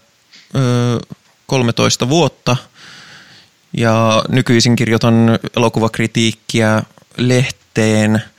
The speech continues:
leht-, tai lehtiin freelancena pääasiassa Iso Numero-lehteen, joskin nyt tietysti vähän hiljaisempaa, koska ei ole, ei ole elokuva ensi-iltoja eikä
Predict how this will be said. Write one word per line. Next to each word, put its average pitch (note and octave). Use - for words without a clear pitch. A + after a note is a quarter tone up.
leht-, D3
tai B2
lehtiin C3
freelancena A2
pääasiassa G#2
Iso A#2
Numero-lehteen, A2
joskin G#2+
nyt F3+
tietysti D#3
vähän D3+
hiljaisempaa, B2
koska -
ei A#2
ole, A2
ei A#2+
ole A2
elokuva A#2
ensi-iltoja G#2+
eikä G#2+